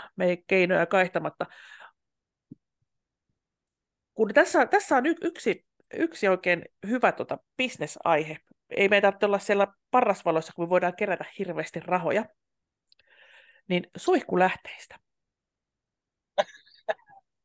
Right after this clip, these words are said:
Speaker 2: Ai mennä kerään ne kolikat sieltä.
Speaker 1: <laughs> Se, siihen varmaan tuli stoppi jossain vaiheessa. Mut jos me lähdettäis o-, Pipa ja Papin oma suihkulähde, et sinne saisi tulla heittämään,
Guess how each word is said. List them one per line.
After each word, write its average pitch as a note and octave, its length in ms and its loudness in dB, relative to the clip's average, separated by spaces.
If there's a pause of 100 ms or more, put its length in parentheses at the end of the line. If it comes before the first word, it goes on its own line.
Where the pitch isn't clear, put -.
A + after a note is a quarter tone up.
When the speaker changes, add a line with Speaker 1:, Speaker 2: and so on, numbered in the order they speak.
(500)
Speaker 2:
Ai D3 120 4
mennä E3 300 4
kerään D3+ 300 0
ne C3+ 120 -8
kolikat A#2 460 -6
sieltä. G#2+ 480 -8 (920)
Speaker 1:
<laughs> E4+ 300 -6
Se, F4+ 200 6 (220)
siihen E4 360 4
varmaan A#3 340 4
tuli G#3+ 200 0
stoppi A#3+ 460 -2
jossain F#3+ 340 -2
vaiheessa. F#3+ 320 -2 (300)
Mut D4+ 80 0
jos F#4 160 4
me F#4+ 60 6
lähdettäis F#4 440 0
o-, G4+ 200 4
Pipa G#4 280 4
ja C4+ 100 4
Papin C#4 380 0
oma G3 200 -2
suihkulähde, F3+ 600 -2
et F3+ 120 -4
sinne A3 200 -2
saisi E3+ 220 -10
tulla E3+ 140 -6
heittämään, D#3+ 520 -2